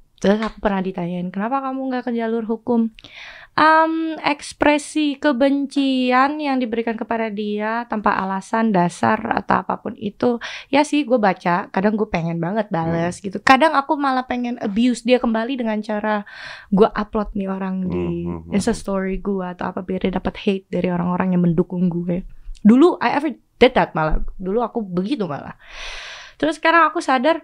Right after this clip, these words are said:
Speaker 1: ya capek juga sih. Kalau emang kita mau ngabisin duit sama ngabisin waktu buat nangkepin, gelegor di depan, boleh banget. Ada orang-orang yang butuh itu. Kalau gue sih kepuasannya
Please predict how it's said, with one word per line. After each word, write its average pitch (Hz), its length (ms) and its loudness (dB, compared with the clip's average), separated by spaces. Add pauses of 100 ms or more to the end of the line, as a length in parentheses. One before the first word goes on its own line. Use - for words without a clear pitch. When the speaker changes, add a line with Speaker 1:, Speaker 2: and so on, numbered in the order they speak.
(220)
Speaker 1:
ya 233 400 6 (260)
capek 240 380 2
juga 262 160 2
sih. 208 320 2
Kalau 240 180 6
emang 226 220 6
kita 220 180 -2
mau 226 240 8
ngabisin 233 540 2
duit 214 640 4
sama 214 240 4
ngabisin 208 400 0
waktu 208 240 -2
buat 202 240 2
nangkepin, 214 1040 0
gelegor 202 400 2
di 180 160 -6
depan, 190 500 4
boleh 170 300 6
banget. 170 500 0
Ada 180 160 -6
orang-orang 165 460 -2
yang 170 80 -2
butuh 165 240 -2
itu. 175 240 -2
Kalau 180 240 0
gue 190 160 -2
sih 294 160 -4
kepuasannya 247 720 -2